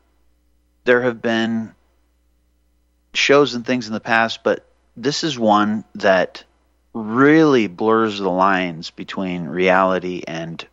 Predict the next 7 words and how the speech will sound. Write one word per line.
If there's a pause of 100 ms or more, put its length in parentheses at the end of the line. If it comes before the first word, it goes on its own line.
fantasy
fiction
kinda
stuff. (2000)
So,
you
know,